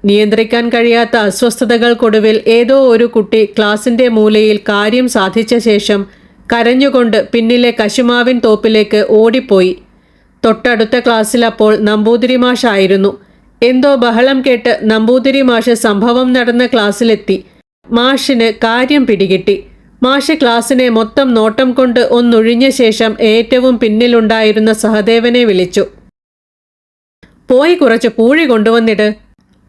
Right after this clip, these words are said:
മാഷ് പിന്നിലെ മൂലയിലേക്ക് ചൂണ്ടിക്കാണിച്ചു. സഹദേവൻ മടിച്ചു മടിച്ച് എഴുന്നേറ്റ് അവിടെ തന്നെ നിന്നു. മാഷ് ചൂരൽ കൊണ്ട് തൊട്ടടുത്ത ബെഞ്ചിലടിച്ചു. "പോയി കൊണ്ടുവാടാ."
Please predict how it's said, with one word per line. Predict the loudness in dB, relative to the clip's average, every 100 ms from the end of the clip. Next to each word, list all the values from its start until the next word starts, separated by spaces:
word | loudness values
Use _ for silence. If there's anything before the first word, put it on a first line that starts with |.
| -2
മാഷ് | 0 0 -2
പിന്നിലെ | -2 0 2 2 2
മൂലയിലേക്ക് | 2 2 2 0 0 0 -2
ചൂണ്ടിക്കാണിച്ചു. | 0 0 0 -2 -2 0 -2 0 -4 _ _ _ _ _
സഹദേവൻ | -4 -2 0 0 0 2 -2 -4 -4
മടിച്ചു | -2 -2 -2 0
മടിച്ച് | 0 0 0 2
എഴുന്നേറ്റ് | 2 2 2 0 0 -2 -2
അവിടെ | -2 0 -2
തന്നെ | -2 -2 0 0
നിന്നു. | 0 0 -2 -4 _ _ _ _ -4
മാഷ് | -2 -2 -2 -4
ചൂരൽ | 0 2 2 0
കൊണ്ട് | 0 0 0 0
തൊട്ടടുത്ത | -2 -2 -2 0 -2
ബെഞ്ചിലടിച്ചു. | 0 0 2 0 0 -2 -2 -4 -4 _ _ _ -2
"പോയി | 0 2 0
കൊണ്ടുവാടാ." | 0 0 2 0 -2 -6